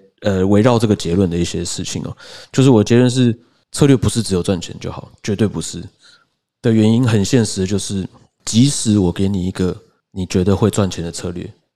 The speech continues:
你也很大可能没有办法用它来赚到钱。另外一方面的现实就是，呃，我认识过跟经历过很多业界的交易员，也看到很多自己在做 trade 的人，让他们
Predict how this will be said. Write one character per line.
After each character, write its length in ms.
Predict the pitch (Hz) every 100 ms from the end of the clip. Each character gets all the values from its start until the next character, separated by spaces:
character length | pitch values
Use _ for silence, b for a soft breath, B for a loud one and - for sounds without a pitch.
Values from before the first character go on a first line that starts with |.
| _ _ _
你 220 | 104 101
也 120 | 101
很 240 | 101 95 82
大 180 | 101
可 200 | 92 -
能 180 | - 53 - -
没 100 | 110
有 80 | 107
办 180 | 95 90
法 160 | 85 80
用 140 | 85
它 120 | 92
来 120 | 85
赚 180 | 80 82 82
到 180 | 87
钱。 260 | 82 - - - _ _
另 140 | - 135
外 120 | 117
一 20 |
方 160 | 110 110
面 100 | 110
的 80 | 95
现 220 | 110 95
实 160 | -
就 140 | 87 90
是， 280 | - 90 90 _
呃， 160 | 107 95
我 160 | 98
认 140 | 113 123
识 200 | 127 123
过 240 | - 113
跟 320 | 107 104 104
经 200 | 101 107
历 140 | 104 98
过 180 | 104 92
很 180 | 87
多 460 | 85 90 90 90 95 -
业 220 | - 117
界 140 | 101 101
的 100 | 90
交 240 | 95 90
易 120 | 92
员， 180 | - - - - - _
也 140 | 98
看 120 | 107
到 100 | 101
很 140 | 92 85
多 180 | 90 90
自 80 |
己 80 | 104
在 140 | 92 85
做 120 | 87
trade 220 | - 95
的 100 | -
人， 180 | - - - B B B B B B -
让 200 | 151 135
他 160 | 135
们 280 | 127 107 95